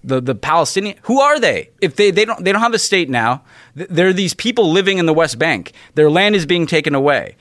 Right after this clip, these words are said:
The settlements are encroaching further and further into the West Bank. We retracted our diplomatic recognition of them. They're just these stateless people. What is our policy towards them? That, to me, is, is pretty offensive if you care about human rights as well. And, and so,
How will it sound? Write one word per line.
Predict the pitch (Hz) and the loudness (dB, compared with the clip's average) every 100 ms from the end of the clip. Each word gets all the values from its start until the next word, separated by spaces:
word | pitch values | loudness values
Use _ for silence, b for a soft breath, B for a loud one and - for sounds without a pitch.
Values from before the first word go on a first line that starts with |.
| b b | b b
The | - 147 | -8 -2
settlements | 143 190 185 190 180 | 0 0 0 0 0
are | 175 | -2
encroaching | 151 170 165 | 0 -2 -2
further | - 165 160 | 0 0 2
and | 156 | 0
further | 147 147 135 | 0 0 0
into | 127 | 0
the | 117 | 0
West | 117 107 | -2 -2
Bank. | - 95 71 B B B | -6 -6 -8 B B B
We | 117 165 165 156 | 0 2 2 0
retracted | 139 139 190 185 202 190 | -4 -4 -2 -2 -2 -2
our | 160 143 | 0 -2
diplomatic | 139 165 170 160 147 | -2 -4 -2 -2 -2
recognition | 147 147 127 156 156 123 | -2 -2 -2 -4 -2 -4
of | |
them. | 101 87 - B B _ | -4 -6 -8 B B _
They're | - - 160 202 196 | -20 -8 2 2 2
just | 226 - | -2 0
these | 233 - | -2 0
stateless | 226 214 196 | -2 -2 -2
people. | - 240 180 135 | -2 -2 0 2
What | 190 | 2
is | 202 | 0
our | 214 | -2
policy | - 202 254 220 | 0 0 0 -2
towards | - 147 113 | -2 -2 -2
them? | 101 82 - B B | -6 -10 -16 B B
That, | 165 233 262 | -4 -4 -2
to | 208 | -2
me, | 190 156 | 0 0
is, | - 143 135 | -2 -6 -6
is | 139 120 | -8 -6
pretty | - 165 147 | -2 0 0
offensive | 117 113 123 113 110 | -2 -4 -6 -4 -8
if | 120 131 | -6 -8
you | |
care | 120 135 | -4 -2
about | 120 113 | -2 -2
human | 123 117 | -4 -4
rights | 123 120 | -4 -4
as | 135 | -8
well. | 131 240 165 87 B B B | -6 -2 -2 -4 B B B
And, | 165 156 | -6 -4
and | 175 147 | -4 0
so, | 175 156 151 | 2 2 2